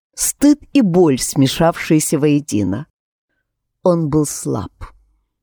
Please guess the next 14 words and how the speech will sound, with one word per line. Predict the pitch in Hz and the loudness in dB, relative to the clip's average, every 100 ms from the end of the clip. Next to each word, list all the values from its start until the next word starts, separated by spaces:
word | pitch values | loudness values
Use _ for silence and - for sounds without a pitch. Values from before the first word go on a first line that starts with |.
| _ _ | _ _
Он | 285 302 | 0 2
не | 294 | 2
сумел | 285 - 247 151 113 | 2 4 4 4 2
её | 110 | 0
защитить. | 104 107 - 117 - - - - _ _ _ _ _ _ - | 0 -4 -6 -12 -10 -12 -14 -20 _ _ _ _ _ _ -8
И | |
поэтому | - 220 - 175 139 | -2 -2 0 0 -2
Дженси | - 139 127 - | 0 -2 -2 -2
уехала. | 127 110 - - - - - _ _ _ _ _ _ _ _ _ _ _ _ | -2 -2 -6 -10 -12 -16 -20 _ _ _ _ _ _ _ _ _ _ _ _
«Я | 165 254 | -2 2
никогда | 294 294 - 240 196 | 2 2 0 0 0
такого | - 127 131 110 | -2 -4 -2 -2
не | 117 123 | -2 -4
хотела», — | 151 - 127 120 131 | -8 -6 -4 -4 -4